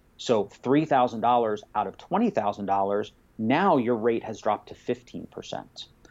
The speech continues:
So that's one of the most important things when it comes to calculating your credit score, is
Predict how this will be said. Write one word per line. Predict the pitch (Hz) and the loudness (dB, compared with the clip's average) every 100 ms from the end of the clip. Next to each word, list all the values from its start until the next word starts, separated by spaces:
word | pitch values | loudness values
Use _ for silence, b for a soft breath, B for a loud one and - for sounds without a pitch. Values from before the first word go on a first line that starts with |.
| b b _ | b b _
So | - 127 113 107 - | 0 4 4 2 -4
that's | 104 127 165 - | -2 0 0 -2
one | 139 | -2
of | 127 | 0
the | 120 | 0
most | 113 - | -2 -4
important | 107 - 127 113 110 | -8 -2 0 0 -4
things | - 113 104 - | -4 -4 -4 -4
when | 101 | -4
it | |
comes | - 107 - | -4 -6 -6
to | |
calculating | - 107 - 104 101 98 | -2 -2 0 0 0 -2
your | 98 | -4
credit | 95 101 95 - | -2 -2 -2 -4
score, | - 98 92 - 87 - - | -4 -4 -4 -6 -6 -6 -4
is | 101 90 | -4 -4